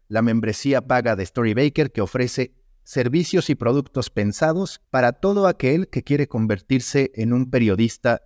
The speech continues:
de nueva generación. Con Newsroom, que es así como se llama, será la redacción en la que los periodistas sí cuentan las historias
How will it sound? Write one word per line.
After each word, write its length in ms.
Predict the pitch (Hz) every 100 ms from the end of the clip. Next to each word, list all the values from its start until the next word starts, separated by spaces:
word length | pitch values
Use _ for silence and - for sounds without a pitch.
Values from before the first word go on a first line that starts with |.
| -
de 120 | 104
nueva 280 | 104 110 107
generación. 680 | - 90 80 82 98 85 - _ _ _ -
Con 160 | 107
Newsroom, 460 | 135 175 139 147 180 _
que 120 | 98
es 120 | 98
así 220 | 104 - 98
como 180 | 104
se 160 | 101 107
llama, 320 | 120 113 131 - - - -
será 400 | 123 117 123 -
la 200 | 127 113
redacción 680 | 107 101 95 - 127 143 135 -
en 140 | 110
la 100 | 98
que 160 | - 92
los 160 | 90
periodistas 760 | - 92 90 110 107 - 117 -
sí 220 | - - 104
cuentan 460 | 110 107 104 101
las 180 | 82 -
historias 560 | - 110 101 98 -